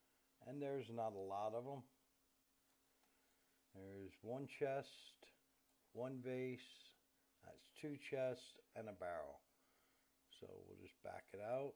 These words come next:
and you can easily see these. One, um, barrel, two chests,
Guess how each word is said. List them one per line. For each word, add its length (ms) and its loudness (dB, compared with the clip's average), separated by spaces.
and 100 -6
you 120 -6
can 180 -8
easily 320 -6
see 200 -8
these. 320 -10
One, 440 -4
um, 200 -2
barrel, 560 4
two 460 0
chests, 840 -2